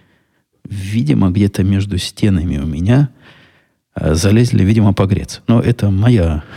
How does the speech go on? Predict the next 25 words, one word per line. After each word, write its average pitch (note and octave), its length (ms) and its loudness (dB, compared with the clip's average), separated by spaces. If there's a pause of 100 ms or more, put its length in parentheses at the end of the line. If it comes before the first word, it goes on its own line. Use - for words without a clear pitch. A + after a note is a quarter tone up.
(120)
ретроспекция. - 720 -4
Я A2 100 2
не C3 140 6
знаю, F#2 220 2
кто - 200 -2
там E2+ 200 2
залазил, F#2+ 420 2
куда F#2+ 240 0
там E2+ 220 0
залазил, A2 540 0 (460)
но G2 140 0
кто-то - 340 -2
залез G#2+ 480 2
и C3+ 520 2
не A2 180 0
выдержал. E2+ 500 -2 (340)
Там, D3 300 2
похоже, G#2+ 520 0
и... E2+ 180 -2 (400)
а F2+ 140 0
может, C#3+ 260 2
просто - 300 0
от E2 100 -4
старости - 480 -4
умер. E2 300 -2